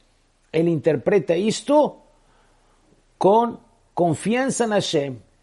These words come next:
e com fé plena que esse é seu bem e é para bem, o bem vai ser melhor e certeza vai dar tudo certo.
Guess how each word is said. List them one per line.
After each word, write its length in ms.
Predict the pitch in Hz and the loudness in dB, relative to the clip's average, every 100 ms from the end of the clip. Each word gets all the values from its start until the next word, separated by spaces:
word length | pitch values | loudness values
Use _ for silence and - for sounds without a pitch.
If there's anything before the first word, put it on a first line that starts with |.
| _ _ _ 156 | _ _ _ -6
e 100 | 151 | 0
com 200 | 202 190 | 0 2
fé 200 | 220 226 | 2 2
plena 580 | - 254 285 277 262 | 2 2 2 2 0
que 120 | 233 214 | 2 6
esse 440 | 208 - 202 196 | 6 4 4 4
é 40 | |
seu 340 | 185 - 190 170 | 2 2 4 4
bem 420 | 156 226 269 262 | 4 2 2 4
e 100 | 240 | 4
é 80 | 220 | 6
para 240 | 202 185 | 4 2
bem, 280 | 185 247 247 | 2 0 0
o 60 | 190 | 2
bem 280 | 226 240 202 | 2 2 2
vai 180 | 208 | 2
ser 140 | - 208 | 2 0
melhor 280 | 190 233 240 | 2 4 4
e 60 | |
certeza 480 | - 208 233 240 226 | 2 2 4 4 4
vai 160 | 220 208 | 4 4
dar 180 | 226 | 2
tudo 220 | - 240 226 | 2 0 2
certo. 480 | 240 226 - 165 | 2 2 0 -6